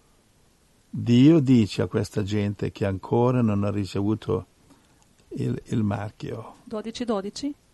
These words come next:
Speaker 1: Dodici dodici.
Speaker 2: Beato chi aspetta e giunge a milletrecentotrentacinque giorni. Daniele dodici dodici.
Speaker 1: Cioè, cosa sta dicendo? Che milleduecentosessanta sono la tribolazione,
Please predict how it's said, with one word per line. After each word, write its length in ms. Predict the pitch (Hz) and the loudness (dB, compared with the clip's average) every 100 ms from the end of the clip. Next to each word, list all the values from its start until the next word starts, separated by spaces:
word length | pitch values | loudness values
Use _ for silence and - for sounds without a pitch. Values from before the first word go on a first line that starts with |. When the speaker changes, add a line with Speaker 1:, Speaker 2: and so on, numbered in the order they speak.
| _ | _
Speaker 1:
Dodici 440 | 123 117 110 113 | -6 -4 -6 -8
dodici. 460 | 107 107 - - 240 | -10 -12 -16 -8 -4
Speaker 2:
Beato 280 | 277 330 | -2 -2
chi 120 | 330 294 | -2 -2
aspetta 600 | 262 - 254 262 262 240 | -2 -2 -6 -4 -2 -2
e 120 | 226 | -2
giunge 460 | 190 220 240 226 - | -4 -4 -2 -2 -2
a 120 | 214 | -4
milletrecentotrentacinque 1900 | 208 247 269 269 220 220 - 226 240 240 247 - 208 240 247 226 214 214 214 202 | -8 -6 -6 -6 -8 -6 -6 -6 -6 -2 -2 -2 -4 -4 -4 -6 -6 -8 -6 -4
giorni. 520 | 190 170 175 170 175 - _ _ _ _ | -2 -2 -4 -8 -12 -16 _ _ _ _
Daniele 440 | _ 208 220 220 202 | _ -6 -4 -2 -2
dodici 360 | 226 233 - | -2 -2 -6
dodici. 520 | 190 175 175 - 196 - - _ - | -4 -6 -6 -10 -10 -12 -20 _ -2
Speaker 1:
Cioè, 140 | 113 | 2
cosa 260 | 113 120 110 | 6 8 6
sta 160 | 107 | 2
dicendo? 500 | 98 95 98 98 104 | -2 -2 -2 -2 -2
Che 160 | 101 107 | -2 2
milleduecentosessanta 1500 | 110 127 123 117 - 117 110 - 104 - 113 147 147 110 92 | 6 8 8 4 4 2 2 2 -2 0 2 2 2 2 0
sono 220 | - 101 | -2 -2
la 80 | 95 | -2
tribolazione, 920 | - 98 101 101 - - 98 101 110 | -4 -4 -2 -4 -6 -6 -6 -8 -12